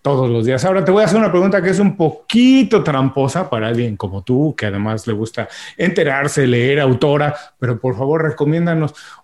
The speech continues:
un libro, o, o vamos a hacerlo un poco más amplio, no nada más un libro, puede ser una película, un documental, un libro, lo que quieras, pero dinos por qué no lo recomiendas para que las personas lo puedan utilizar como una fuente de inspiración o de motivación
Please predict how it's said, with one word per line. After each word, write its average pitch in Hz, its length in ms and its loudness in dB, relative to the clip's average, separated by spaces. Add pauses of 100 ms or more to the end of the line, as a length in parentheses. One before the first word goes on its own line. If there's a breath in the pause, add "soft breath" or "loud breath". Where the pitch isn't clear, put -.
(120)
un 262 240 4
libro, 220 360 2 (420 soft breath)
o, - 220 0
o 220 220 2
vamos 240 280 2
a 208 40 4
hacerlo 202 220 2
un 190 80 2
poco 170 200 0
más 160 200 0
amplio, 143 280 0
no 190 120 2
nada 180 180 0
más 151 220 0
un 127 120 0
libro, 143 180 0
puede 180 180 2
ser 165 160 0
una - 600 -20
película, 143 360 0
un 139 140 2
documental, 139 840 -2
un 131 200 2
libro, 170 280 2
lo 143 120 0
que 143 140 -2
quieras, - 720 -2
pero 220 180 4
dinos 240 280 2
por 160 260 -2
qué 185 100 -2
no 180 140 0
lo 147 140 2
recomiendas 131 540 0
para 110 200 -4
que 110 100 -4
las 107 160 -4
personas 110 540 -2
lo 110 140 0
puedan 156 240 2
utilizar 131 440 0
como 165 180 2
una 214 120 2
fuente 202 260 2
de 180 80 4
inspiración 165 600 0 (320 loud breath)
o 170 160 2
de 170 80 2
motivación 170 640 0